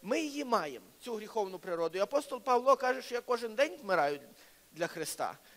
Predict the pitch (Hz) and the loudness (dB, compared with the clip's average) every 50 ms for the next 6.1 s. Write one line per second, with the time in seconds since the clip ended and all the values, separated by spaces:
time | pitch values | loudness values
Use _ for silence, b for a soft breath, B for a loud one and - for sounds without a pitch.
0 | B B 247 262 - - 269 247 - 247 233 233 208 294 311 302 277 202 170 175 | B B -8 -4 2 4 4 4 4 2 -6 -4 -2 -2 -2 -4 -6 -10 -2 4
1 | 226 233 240 220 196 - - - 202 185 170 190 185 - 220 226 233 233 220 202 | 6 6 6 6 4 -4 -4 -6 -6 -6 -6 -8 -10 -6 -6 -6 -4 -4 -8 -6
2 | - 196 196 196 214 233 233 254 240 214 B B 240 B - 294 277 254 226 202 | -6 -4 -2 0 0 0 0 -2 -8 -8 B B -18 B -10 -8 -8 -8 -10 -8
3 | - 220 202 208 202 226 269 269 277 277 - - 294 233 202 - B B B B | -8 -6 -4 -4 -2 0 0 0 0 -2 -6 -8 -8 -8 -10 -14 B B B B
4 | B - 240 226 220 208 208 226 277 285 285 277 - - 254 202 190 214 208 202 | B 6 8 8 8 6 4 2 2 0 -2 -2 -4 -6 -6 0 2 2 6 6
5 | 196 208 202 B B B 262 285 - 277 262 247 220 196 160 156 135 113 104 107 | 6 4 4 B B B -2 0 0 2 2 4 4 4 2 2 -4 -4 -6 -8
6 | - - - | -10 -12 -14